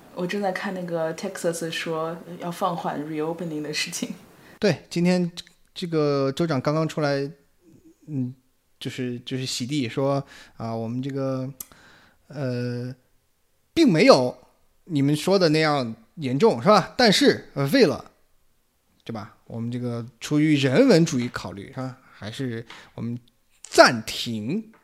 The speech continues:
Speaker 2: reopen，并不是说要停止这个事情，而是，而是，是吧？暂停。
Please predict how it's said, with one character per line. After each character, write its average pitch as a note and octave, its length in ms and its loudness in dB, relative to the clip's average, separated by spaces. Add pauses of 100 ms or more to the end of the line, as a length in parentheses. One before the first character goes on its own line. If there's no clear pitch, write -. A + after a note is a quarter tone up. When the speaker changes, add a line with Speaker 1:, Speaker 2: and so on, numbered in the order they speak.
(180)
Speaker 2:
reopen， B2 460 -4 (420)
并 A#3 160 8
不 C#3+ 80 0
是 D#3 100 0
说 E3 160 4
要 C#3+ 240 4 (680)
停 C3 280 -6
止 D#3+ 120 -4
这 A#2+ 140 -8
个 B2 80 -4
事 - 160 -6
情， C3+ 300 -14
而 B2+ 120 -12
是， B2+ 200 -14 (120)
而 - 80 -12
是， B2 220 -10 (500)
是 - 20 -20
吧？ - 240 -8 (100)
暂 C#3 120 -4
停。 A#2 220 -10